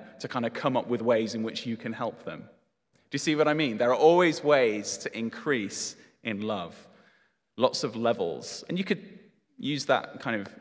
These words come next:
illustration for various ways of loving others, welcoming new people at church, maintaining a friendship or a relationship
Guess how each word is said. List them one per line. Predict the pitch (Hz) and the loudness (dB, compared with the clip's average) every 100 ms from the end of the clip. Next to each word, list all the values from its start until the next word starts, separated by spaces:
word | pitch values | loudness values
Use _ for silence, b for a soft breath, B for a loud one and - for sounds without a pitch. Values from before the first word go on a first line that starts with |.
| - | -2
illustration | 110 - 120 117 - 113 | -2 -2 -2 -2 -2 -6
for | - 117 104 - - - - | -2 -2 -2 -4 -16 -16 -10
various | - 131 135 - | 4 6 6 4
ways | 113 104 | 0 0
of | 104 | -2
loving | 101 98 92 | -6 -6 -6
others, | 85 85 | -8 -8
welcoming | 113 131 135 151 117 113 | 6 6 6 0 0 0
new | 117 | 0
people | 117 120 - 104 | -2 -6 -6 -6
at | - | -4
church, | - 110 92 85 - - B B | -2 0 0 -4 -8 -12 B B
maintaining | 135 151 147 - 165 160 143 | 4 6 4 2 2 4 2
a | |
friendship | 123 139 131 - 110 117 | 2 2 2 0 -2 -2
or | 104 | -2
a | |
relationship | 107 110 - 104 - 80 - | -2 -4 -4 -8 -6 -8 -10